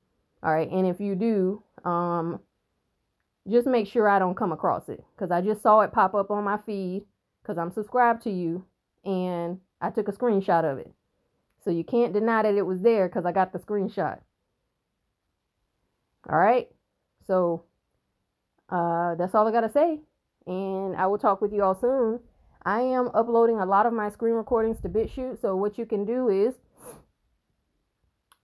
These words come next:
if you wanna go over and watch my BitChute, uh, videos, link will be in the box. You'll be able to see everything that I've posted.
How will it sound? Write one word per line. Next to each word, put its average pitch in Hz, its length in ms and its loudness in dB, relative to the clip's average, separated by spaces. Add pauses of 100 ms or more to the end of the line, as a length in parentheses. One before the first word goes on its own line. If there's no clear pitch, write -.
(380)
if 196 100 -2
you 208 120 2
wanna 233 160 2
go 226 280 4
over 220 240 0
and 202 120 -2
watch 202 260 0
my 202 160 -4
BitChute, 220 600 -2 (540)
uh, 190 200 0
videos, 240 640 0 (500)
link 226 180 -2
will 233 80 0
be 220 140 0
in 208 60 0
the 196 80 -2
box. 208 420 4 (300)
You'll 202 160 -6
be 214 160 -4
able 202 160 -4
to 190 80 -4
see 214 280 -10
everything 233 460 -4
that 208 80 -2
I've 196 220 0
posted. 254 520 -2